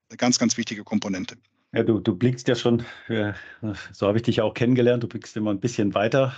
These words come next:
Speaker 2: äh, äh, als morgen und übermorgen, sondern tatsächlich, äh, mit, mit Weitblick in die Zukunft. Und wir hatten uns ja auch, äh, Stefan, eigentlich vorgenommen, äh, äh, dass wir, dass wir das Ganze so auf, auf fünfundzwanzig, dreißig Minuten versuchen zu reduzieren. Du merkst, wir könnten, äh, wahrscheinlich,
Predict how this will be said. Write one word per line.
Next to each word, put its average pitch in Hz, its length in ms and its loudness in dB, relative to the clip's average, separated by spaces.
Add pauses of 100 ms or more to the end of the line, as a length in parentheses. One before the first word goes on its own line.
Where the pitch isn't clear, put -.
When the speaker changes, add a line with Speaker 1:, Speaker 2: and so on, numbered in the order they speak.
Speaker 2:
äh, 107 640 -2
äh, - 40 -12
als 110 300 -6
morgen 117 300 2
und 104 120 -2
übermorgen, 143 540 4
sondern 107 340 0
tatsächlich, 110 480 -8
äh, 98 360 -4
mit, 104 340 -2
mit 107 240 0
Weitblick 117 420 0
in 107 140 2
die 104 100 -2
Zukunft. 131 540 0
Und 107 120 0 (260)
wir 98 120 2
hatten 113 120 2
uns 113 120 0
ja 107 80 2
auch, 107 160 0
äh, 104 240 -4
Stefan, 110 300 0
eigentlich 101 240 -2
vorgenommen, 107 500 4
äh, 92 400 0
äh, 90 100 0
dass 95 220 -4
wir, 95 240 2
dass - 240 -4
wir 95 60 0
das 90 160 -2
Ganze 101 260 0
so 92 160 2
auf, 92 240 0
auf - 300 -8
fünfundzwanzig, 107 640 0
dreißig 104 340 0
Minuten 113 320 2
versuchen 110 320 0
zu 113 120 -2
reduzieren. 104 420 2
Du 107 80 2
merkst, 101 260 2
wir 95 120 0
könnten, 98 400 0
äh, 95 600 0
wahrscheinlich, 104 560 2